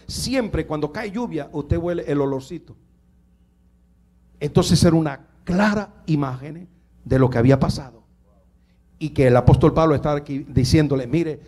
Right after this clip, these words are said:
ustedes conocen su ciudad, se prendió en fuego, la quemaron y no quedó nada. Solo unos cuantos edificios quedaron en pie". Eso es lo mismo que Dios va a traer.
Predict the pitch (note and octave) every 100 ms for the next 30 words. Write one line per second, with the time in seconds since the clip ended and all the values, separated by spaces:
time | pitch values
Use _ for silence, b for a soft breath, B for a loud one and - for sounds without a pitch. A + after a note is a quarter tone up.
0 | B C3 D3 D#3+ D3+ D3+ D#3+ C3+ C3 C#3
1 | C3 D3 D#3 D3 B2 A#2+ E3+ D#3 - E3
2 | C#3 C3 - B2+ C4+ - D#3+ B2+ _ _
3 | _ _ _ _ _ _ _ - C3+ E3+
4 | E3+ D3 D#3 D3+ E3 E3+ D3 C3+ _ _
5 | _ _ _ _ _ - D#3 D#3 D#3 D#3+
6 | D#3+ D3+ D3 C#3+ D3+ D3 C3+ C#3 C3+ C3+
7 | C3 B2+ B2+ D3+ B2+ - _ _ _ _
8 | _ _ _ _ _ _ _ - C3 D3
9 | C#3 C3 D3 D3 C#3+ A#2 B2+ A2+ A#2+ A#2+
10 | A#2 B2+